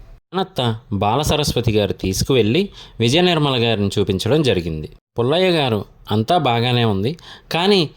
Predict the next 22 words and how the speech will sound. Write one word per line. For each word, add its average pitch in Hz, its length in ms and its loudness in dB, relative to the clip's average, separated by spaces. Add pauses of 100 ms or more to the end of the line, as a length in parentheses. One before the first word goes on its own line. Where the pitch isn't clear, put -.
(140)
ఈ 131 120 4
సీన్లో 165 580 2
ఈ 107 80 2
పాప 104 320 0
ఏడవాలి" 113 680 2 (100)
అని 143 160 0
అనుకున్నారు. 92 520 -2 (360)
మరి 143 220 0
విజయ 131 280 0
నిర్మల 147 360 0
గారు 107 360 0 (160)
ఆవిడంతటా 127 680 0
ఆవిడ 104 260 0 (480)
ఏడవడం 135 420 0
అనేది 117 420 0
సాధ్యం 107 400 0
కాలేదు. 78 460 -4 (440)
అందుకని 131 560 -2 (180)
పుల్లయ్య 139 280 4
గారు 151 200 2
బాగా 101 340 0
ఆలోచించి 98 640 -2